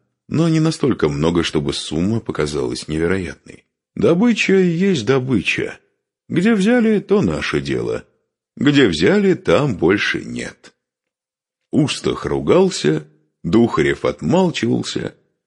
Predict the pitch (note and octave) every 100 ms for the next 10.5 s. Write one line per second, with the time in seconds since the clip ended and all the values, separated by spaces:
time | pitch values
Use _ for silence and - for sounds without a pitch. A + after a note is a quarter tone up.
0 | _ E2 A2+ E3+ A#3+ A3 D#3 G#3+ G#3+ D#3
1 | D3 B2+ - F2+ F#2+ D#3 C3 - - E3+
2 | E2+ D#2 D2+ C#2+ - - - - _ _
3 | _ F2+ F#2 E2 G#2+ B2+ C3 B2+ A2+ -
4 | - G#2 E2 D#2+ F2 D#2 D2 - - C2
5 | A1 A#1+ - D#2+ F2 D2+ G1+ G1+ - _
6 | _ _ _ _ _ _ _ - C2 G2+
7 | D#3+ E3 E3 D#3+ C3+ A#2+ F#2 A2 A2+ A2+
8 | G2+ F#2 F2 C#2+ D#2 E2 - F2 - C#2
9 | B1 B1+ - D#2 D#2 E2 E2+ - A#1 G1+
10 | - - G#1+ G1+ -